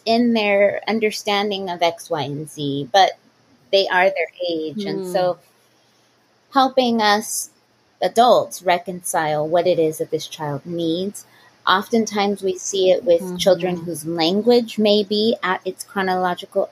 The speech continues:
Speaker 1: age, but maybe cognitively they're advanced, or physically.
Speaker 2: Mm-hmm.
Speaker 1: That happened with my son. He was walking at nine months,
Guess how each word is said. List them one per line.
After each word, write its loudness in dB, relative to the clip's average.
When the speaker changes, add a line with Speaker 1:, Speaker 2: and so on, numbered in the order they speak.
Speaker 1:
age, 0
but 2
maybe 0
cognitively -2
they're 2
advanced, -10
or 4
physically. 2
Speaker 2:
Mm-hmm. -8
Speaker 1:
That 4
happened 0
with -6
my 2
son. -6
He -2
was -4
walking -2
at -8
nine 0
months, -4